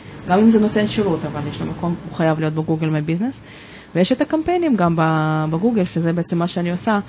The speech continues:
אה, הקמפיינים, הגוגל אדס, וגוגל, בשביל לעודד עסקים לנסות לקדם, נותן שלוש מאות שקל מתנה. שאני אומרת, "רגע, קיבלתם שלוש מאות שקל, תנ-, תבדקו.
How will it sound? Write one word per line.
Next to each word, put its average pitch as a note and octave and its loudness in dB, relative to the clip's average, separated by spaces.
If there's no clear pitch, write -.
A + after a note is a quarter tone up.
אה, D#3+ 4
הקמפיינים, F3 2
הגוגל F3 0
אדס, A3+ 0
וגוגל, A3+ -2
בשביל G3+ 0
לעודד F3 4
עסקים F3 0
לנסות E3+ 2
לקדם, F#3 0
נותן B3 0
שלוש D4+ -2
מאות D4+ -4
שקל C#4+ -4
מתנה. C#4 -4
שאני G#3 4
אומרת, C4 4
"רגע, B3+ 2
קיבלתם C4+ 2
שלוש B3+ -2
מאות A3+ 0
שקל, E3+ -4
תנ-, D4+ 2
תבדקו. G4+ 2